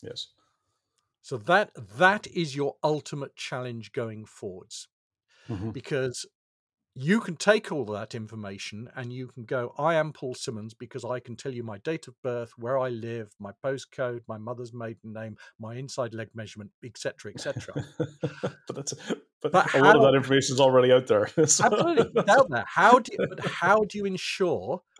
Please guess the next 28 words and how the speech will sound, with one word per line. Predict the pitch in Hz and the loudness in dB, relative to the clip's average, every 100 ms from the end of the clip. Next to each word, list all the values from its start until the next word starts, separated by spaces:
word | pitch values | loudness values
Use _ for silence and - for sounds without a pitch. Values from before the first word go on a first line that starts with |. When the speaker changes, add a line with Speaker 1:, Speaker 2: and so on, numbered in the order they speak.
| - _ 120 | -20 _ -6
Speaker 2:
that | 147 - | -6 -6
you | 113 123 185 220 | -10 -2 -2 -2
cannot | 214 - 147 143 - | -6 -6 -4 -4 -6
use | 127 185 190 | -6 -6 -4
that | 123 107 | -4 -6
information | 104 95 107 98 92 - - 113 135 - | -10 -14 -16 -14 -14 -16 -16 -16 -18 -18
to | 131 | -18
create | - 139 123 - | -10 -6 -6 -6
an | 123 | -12
account | 120 - 123 104 - | -16 -12 -10 -10 -14
in | - 117 | -14 -12
my | 113 | -10
name | 113 113 98 104 | -10 -10 -12 -10
or | 151 143 | 0 0
do | - 147 | 0 -2
an | 131 | -4
account | - 135 117 | -8 -10 -12
takeover | - 170 160 120 | -6 -6 -6 -6
Speaker 1:
Yes. | 95 92 90 | -4 -4 -6
Speaker 2:
in | 92 | -10
my | 98 | -14
name? | 92 95 95 _ _ _ _ _ _ - - - _ _ _ - | -12 -14 -16 _ _ _ _ _ _ -20 -20 -20 _ _ _ -4
So, | 139 131 - | 0 0 -2
you | 139 | -10
know, | 104 | -10
the | 110 | -10
challenge | - 196 214 123 | -2 0 0 -6
is, | 101 | -10